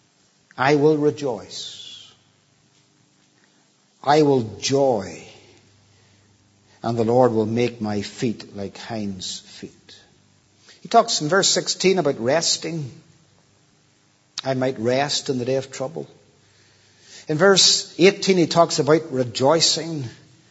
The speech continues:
In verse nineteen, he talks about relying upon the Lord.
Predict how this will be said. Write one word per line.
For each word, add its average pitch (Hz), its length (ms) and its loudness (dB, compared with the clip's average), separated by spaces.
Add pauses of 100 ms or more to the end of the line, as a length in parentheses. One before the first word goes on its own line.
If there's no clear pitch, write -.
(1040)
In 101 120 -12
verse 123 560 -2
nineteen, 127 380 -6
he 107 80 -6
talks 123 320 -6
about 117 280 -4
relying 117 880 -4 (200)
upon 123 360 -8
the 120 80 -8
Lord. 127 520 -12